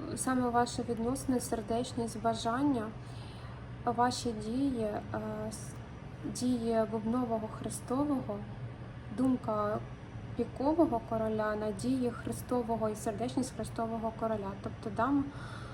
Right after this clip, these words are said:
вирішила поки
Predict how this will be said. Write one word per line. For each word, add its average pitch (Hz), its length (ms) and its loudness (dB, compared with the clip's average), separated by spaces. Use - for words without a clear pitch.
вирішила 233 760 2
поки 226 640 0